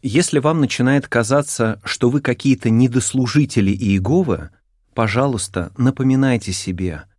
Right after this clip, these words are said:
не нам решать, что его радует, а что нет. Если вы делаете все, что в ваших силах, считайте, что Иегова говорит вам: "Молодец".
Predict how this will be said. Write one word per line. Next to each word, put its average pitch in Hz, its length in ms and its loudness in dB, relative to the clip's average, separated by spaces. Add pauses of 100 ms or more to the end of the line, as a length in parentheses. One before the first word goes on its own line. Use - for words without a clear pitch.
(440)
не 131 180 4
нам 151 300 2
решать, 123 460 -2
что - 280 -2
его 117 260 2
радует, 98 540 -4
а 90 120 -8
что - 260 -4
нет. 92 380 -4 (960)
Если 117 380 -2
вы 107 120 2
делаете 110 480 0
все, 131 300 -2
что - 200 -6
в 98 60 -4
ваших 110 340 -2
силах, 143 540 -4 (260)
считайте, 117 800 -4 (260)
что - 280 -2
Иегова 131 560 0
говорит 123 540 -2
вам: 78 200 -10 (240)
"Молодец". 101 800 -2